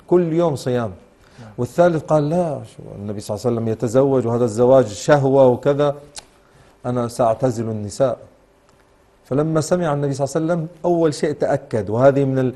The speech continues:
Speaker 1: من الضوابط الشرعية في فهم الأمور.
Speaker 2: نعم.
Speaker 1: قال: "أأنتم قلتم كذا؟". والآن من أسباب التطرف إنه الواحد لا ي-، يستوضح
Speaker 2: يتثبت.
Speaker 1: ولا
Speaker 2: نعم.
Speaker 1: يتثبت.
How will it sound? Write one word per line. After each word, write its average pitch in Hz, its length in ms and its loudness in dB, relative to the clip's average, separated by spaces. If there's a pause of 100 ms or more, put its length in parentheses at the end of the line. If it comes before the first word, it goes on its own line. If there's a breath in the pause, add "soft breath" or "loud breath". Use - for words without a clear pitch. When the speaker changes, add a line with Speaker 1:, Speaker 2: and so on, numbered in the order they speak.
(260 loud breath)
Speaker 1:
من 123 160 -2
الضوابط 135 720 4
الشرعية 147 800 -2 (320 loud breath)
في 131 160 -4
فهم 143 340 0
الأمور. 127 520 -2 (220)
Speaker 2:
نعم. 131 80 -14
Speaker 1:
قال: 156 200 2
"أأنتم 139 680 -4
قلتم 123 460 -4
كذا؟". 127 340 -2 (500 soft breath)
والآن 156 420 0
من 143 120 -2
أسباب 143 380 -2
التطرف 151 640 0
إنه 139 340 -4 (300 loud breath)
الواحد 131 640 0
لا 175 420 2 (420 loud breath)
ي-، 131 440 0
يستوضح 143 600 4
Speaker 2:
يتثبت. - 140 -6
Speaker 1:
ولا 143 200 4
Speaker 2:
نعم. 165 80 6
Speaker 1:
يتثبت. 156 560 0